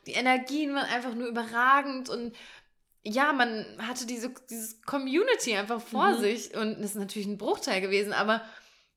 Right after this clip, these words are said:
Speaker 2: Ja, aber
Speaker 1: das
Speaker 2: da-,
Speaker 1: war
Speaker 2: das
Speaker 1: so toll
Speaker 2: Ja,
Speaker 1: und
Speaker 2: voll.
Speaker 1: so, ja, dass man sowas machen konnte und dass so viele kommen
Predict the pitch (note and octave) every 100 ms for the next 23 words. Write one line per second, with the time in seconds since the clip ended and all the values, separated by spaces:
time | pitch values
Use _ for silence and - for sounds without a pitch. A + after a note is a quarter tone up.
0 | _ _ _ _ - - - B3 B3+ -
1 | B3+ B3 C4 C4+ D#4+ E4+ - - - -
2 | - D4+ A#4 F4+ A#3 A3 A#3 G#3 C4 D4+
3 | D#4 C#4+ - - A3 C4 E4+ B3 A#3+ B3+
4 | A#3 - - A#3 C4 C#4 C4+ - - -
5 | - A3+ D#4 B4 G4+ - G3 G#3 G#3+ G3+
6 | F#3+ B2+ G#3 A3 C4 C4 C#4+ C4+ -